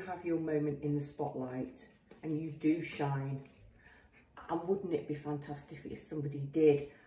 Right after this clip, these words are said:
ask you to sit for a portrait or a photograph, or was inspired to write a song or a poem about you? Fascinating reading, Cancer. If you enjoyed this reading,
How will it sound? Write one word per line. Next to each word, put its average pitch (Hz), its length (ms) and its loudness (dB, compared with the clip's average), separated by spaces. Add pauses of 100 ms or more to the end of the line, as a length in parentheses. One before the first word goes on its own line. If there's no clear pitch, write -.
(140)
ask - 340 -8
you 135 160 -2
to - 120 -14
sit - 320 -4
for 139 100 -4
a 131 60 -4
portrait 131 880 0 (1300)
or 151 140 4
a 147 40 0
photograph, 143 720 -2 (480)
or 151 100 2
was 143 140 -2
inspired 147 540 2
to 139 120 -6
write 143 260 -6
a - 60 -14
song 135 420 -4
or 139 160 -4
a 131 40 -6
poem 143 360 0
about 135 400 -4
you? 135 320 -2 (680)
Fascinating 175 840 -4
reading, 170 520 -2
Cancer. 131 600 -6 (640)
If 214 200 -2
you 196 100 -4
enjoyed 202 440 -6
this 196 200 -10
reading, 185 580 -4